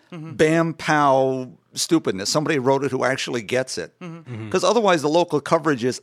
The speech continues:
Speaker 2: "Let's find the most inappropriate person we can find to interview who can't speak
Speaker 1: Right.
Speaker 2: coherently
Speaker 1: Mm-hmm.
Speaker 2: about what it is they love or what we're,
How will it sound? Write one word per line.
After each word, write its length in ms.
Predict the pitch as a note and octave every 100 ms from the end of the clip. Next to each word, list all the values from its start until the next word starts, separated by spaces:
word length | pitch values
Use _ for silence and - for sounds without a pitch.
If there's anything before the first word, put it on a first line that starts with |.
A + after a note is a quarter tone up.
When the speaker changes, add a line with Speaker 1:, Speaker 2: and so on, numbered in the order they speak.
| -
Speaker 2:
"Let's 340 | A#2+ G#3+ -
find 320 | - F3+ F3+
the 40 | D3+
most 240 | C3+ B2+ -
inappropriate 800 | F#3+ - F3+ F3 E3 C#3 _ -
person 340 | F3 D#3 C3
we 120 | C#3
can 160 | C3 C3
find 280 | - C#3 C3+
to 40 |
interview 380 | - D3+ A#2+ B2+
who 160 | A#2 A#2
can't 340 | - D#3 D#3+
speak 420 | - D#3 C3 - _ _ _ _ _
Speaker 1:
Right. 260 | D#3+ E3 C3+
Speaker 2:
coherently 800 | C#3+ B2+ F#3+ D3+ - A#2 A2
Speaker 1:
Mm-hmm. 220 | C#3+ E3+ F3 _
Speaker 2:
about 300 | D#3 D3 D3
what 160 | C#3+ E3
it 80 | D#3+
is 100 | C#3
they 140 | C3+
love 260 | C#3+ C#3 B2
or 40 |
what 180 | B2 B2+
we're, 200 | C#3+